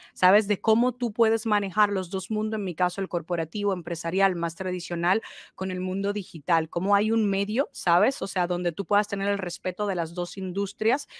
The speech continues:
y donde tu marca personal sea un acelerador, ¿vale? Y no algo que te tire para atrás. Entonces, em,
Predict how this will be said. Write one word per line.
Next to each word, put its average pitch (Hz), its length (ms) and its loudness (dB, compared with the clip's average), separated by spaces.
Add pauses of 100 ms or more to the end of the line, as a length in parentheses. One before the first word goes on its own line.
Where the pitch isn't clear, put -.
(160)
y 190 80 -6
donde 190 220 -4
tu 190 100 -8
marca 185 340 0
personal 208 640 0
sea 196 500 0
un 214 180 -4
acelerador, 185 1080 2 (380)
¿vale? 190 460 2 (100)
Y 185 200 -4
no 214 500 4 (140)
algo 196 400 0
que 196 120 -6
te 175 120 -10
tire 185 240 -8
para 160 120 -12
atrás. 165 400 -14 (460)
Entonces, 180 960 -2
em, 175 380 -4